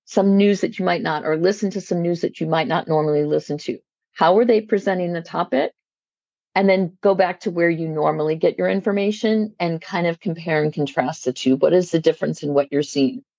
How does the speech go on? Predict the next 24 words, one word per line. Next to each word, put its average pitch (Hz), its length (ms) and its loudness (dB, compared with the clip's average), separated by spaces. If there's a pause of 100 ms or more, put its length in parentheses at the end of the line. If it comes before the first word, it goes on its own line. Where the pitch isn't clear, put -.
(120)
What 175 180 2
is 160 120 0
the - 100 -2
focus 185 500 2
on? 254 460 4 (380)
And 170 220 2
what 170 120 4
is 170 140 2
the 160 100 -2
tale 147 340 2
being 135 340 -2
told? - 500 -4 (920)
Um, 147 480 0 (1500)
it's, 196 240 0 (160)
it's 190 200 0
very 190 440 2
difficult. 214 760 0 (200)
The, 165 340 4
um, 156 520 -2 (920)
as 175 200 4
you 185 60 4
mentioned, 175 380 2
this 170 140 -2
conflict 165 580 -2